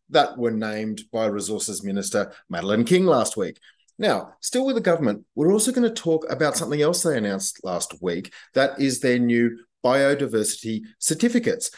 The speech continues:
Now, we're gonna tell you what a biodiversity certificate is.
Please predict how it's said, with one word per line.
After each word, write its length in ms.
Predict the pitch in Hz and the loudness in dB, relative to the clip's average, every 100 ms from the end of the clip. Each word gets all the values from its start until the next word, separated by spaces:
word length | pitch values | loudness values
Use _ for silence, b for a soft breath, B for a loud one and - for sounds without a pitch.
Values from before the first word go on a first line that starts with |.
| B | B
Now, 380 | 180 190 185 185 | 2 4 4 0
we're 160 | - 233 | 0 2
gonna 140 | 220 | 2
tell 180 | - 117 | 0 -2
you 80 | 120 | 0
what 140 | 110 | 0
a 40 | 107 | 0
biodiversity 1200 | 110 107 101 101 92 90 92 107 113 - 107 98 | 2 2 2 0 -4 -10 -2 0 0 -2 -6 -6
certificate 480 | - 90 - - 98 | -6 -8 -10 -6 0
is. 480 | 135 208 208 - | 2 4 2 0